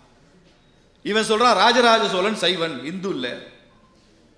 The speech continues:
அவன் சொல்லுவானா இந்த பிஷப் அவர் கத்தலிக்கு தான், கிறிஸ்டியன் இல்லைன்னு சொல்லுவாங்களா? கத்தோலிக்கம் வேறு, கிறிஸ்தவம் வேறா? அப்ப சைவம் வேறு, இந்து மதம் வேறா?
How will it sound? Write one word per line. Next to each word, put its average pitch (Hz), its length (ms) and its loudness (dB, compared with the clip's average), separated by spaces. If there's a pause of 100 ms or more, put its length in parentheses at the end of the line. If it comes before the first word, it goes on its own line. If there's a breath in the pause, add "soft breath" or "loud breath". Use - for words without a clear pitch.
(1120)
அவன் 220 200 0
சொல்லுவானா 240 440 2
இந்த 220 200 0
பிஷப் 214 420 -2
அவர் 208 220 2
கத்தலிக்கு 214 480 0
தான், 214 220 0
கிறிஸ்டியன் 233 380 -2
இல்லைன்னு 220 280 0
சொல்லுவாங்களா? 185 540 -2 (1500)
கத்தோலிக்கம் 240 540 -2
வேறு, 233 220 0
கிறிஸ்தவம் 226 480 -2
வேறா? 190 320 -2 (1400 loud breath)
அப்ப 165 180 -8
சைவம் 254 400 2
வேறு, 240 220 4
இந்து 233 200 -2
மதம் 220 280 -2
வேறா? 185 340 0